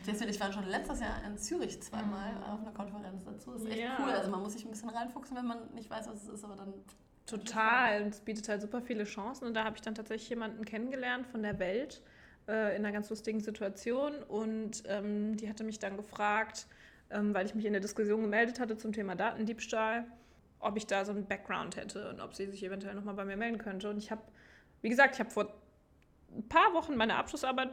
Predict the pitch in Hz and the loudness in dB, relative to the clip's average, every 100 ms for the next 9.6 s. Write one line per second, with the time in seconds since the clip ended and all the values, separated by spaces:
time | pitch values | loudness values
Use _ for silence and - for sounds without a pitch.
0 | - - - 240 254 254 233 247 240 220 | -8 -20 -6 0 0 0 -2 0 0 -2
1 | 220 220 220 - 220 220 208 208 - 220 | -2 0 0 0 0 2 0 0 -2 -4
2 | 208 208 - - - 220 214 233 269 - | -2 -2 -6 -12 -6 -2 0 0 -2 0
3 | 277 302 254 247 262 302 339 - - - | 2 4 2 6 6 6 2 -6 -12 -16
4 | - - 277 262 277 269 269 247 277 269 | -8 2 6 6 8 8 6 4 4 2
5 | 262 277 247 240 - 226 233 226 220 220 | 2 2 2 2 2 4 2 2 4 6
6 | 214 247 247 240 226 208 214 220 226 214 | 4 0 -2 0 0 2 2 0 -2 -2
7 | 220 214 208 208 - 208 208 208 208 208 | 0 0 2 0 0 0 0 0 2 0
8 | 208 220 208 - 208 196 196 196 202 208 | 0 -2 -4 -2 0 0 0 -2 -4 -4
9 | 208 202 190 185 185 - | -6 -6 -6 -4 -6 -12